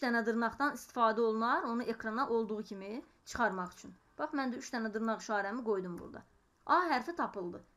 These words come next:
Yəni, A, i-nin qiyməti A-ya bərabər olankən yazsın ki, A hərfi tapıldı. Bax, icra eləyirəm. Bax, A hərfi tapıldı, A hərfi tapıldı, A hərfi tapıldı. Niyə? Çünki S-i götürür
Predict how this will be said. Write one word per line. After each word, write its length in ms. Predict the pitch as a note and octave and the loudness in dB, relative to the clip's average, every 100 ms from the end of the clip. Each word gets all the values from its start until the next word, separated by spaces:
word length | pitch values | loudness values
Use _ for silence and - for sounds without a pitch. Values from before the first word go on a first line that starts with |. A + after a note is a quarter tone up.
| _ _ - | _ _ 0
Yəni, 260 | A3+ A3 | 2 4
A, 120 | A#3+ B3 A#3 A3+ A3+ A3+ | 6 8 10 10 10 8
i-nin 320 | C#4 D4 C#4+ | 4 4 4
qiyməti 340 | B3 A#3 G#3+ | 4 2 2
A-ya 300 | A#3 A#3 A#3 | 6 6 8
bərabər 380 | A3 G#3+ G#3 A3 | 6 6 6 4
olankən 400 | B3 D4+ D#4+ F4+ | 0 -2 -2 0
yazsın 340 | C4 A3+ - A3+ | 2 2 -2 -6
ki, 140 | A#3+ D#4+ - - | -6 -10 -12 4
A 160 | A#3 | 6
hərfi 240 | G#3 G3 C4+ | 6 2 -2
tapıldı. 380 | A3+ G3 - G3+ | -4 -4 -10 -8
Bax, 180 | - - | -8 -6
icra 280 | D4 E4+ E4+ | 2 6 8
eləyirəm. 560 | C4+ B3 B3 G#3 F#3+ C4 - _ _ _ _ _ _ _ _ _ _ _ _ _ _ - | 6 2 0 0 -2 -4 -10 _ _ _ _ _ _ _ _ _ _ _ _ _ _ 0
Bax, 140 | A#3+ | 6
A 120 | D4 E4+ | 10 12
hərfi 260 | D4+ A3 A3+ | 12 8 4
tapıldı, 440 | A#3+ A#3+ B3 A#3+ | -2 0 -4 0
A 180 | D#4+ B3 G#3 | 6 6 6
hərfi 200 | G#3 G#3+ | 0 0
tapıldı, 360 | G#3 G3+ G#3+ | -2 -2 0
A 160 | A#3 G#3 | 2 2
hərfi 220 | G3 A#3 | 0 -4
tapıldı. 380 | A3 F#3 F#3+ F#3 | -6 -4 -6 -4
Niyə? 460 | G#3 C#4+ D#4 C#4 E4+ - - - | 0 4 4 4 2 -6 -20 -4
Çünki 320 | D4+ D4+ F#4 F#4+ - - | 2 4 4 0 -12 -2
S-i 280 | E4 E4+ G4 | 0 4 4
götürür 640 | D4+ C4+ A#3+ A3+ A3+ C#4 | 4 2 0 2 2 0